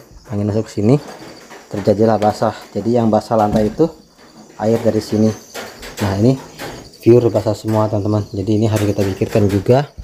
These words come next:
bagaimana ini cara memperbaikinya.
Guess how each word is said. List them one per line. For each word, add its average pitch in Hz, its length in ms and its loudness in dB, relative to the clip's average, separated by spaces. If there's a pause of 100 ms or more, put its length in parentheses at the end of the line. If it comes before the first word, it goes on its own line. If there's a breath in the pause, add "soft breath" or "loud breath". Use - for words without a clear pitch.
(680)
bagaimana 101 560 2
ini 107 160 2
cara 107 240 0
memperbaikinya. 101 800 0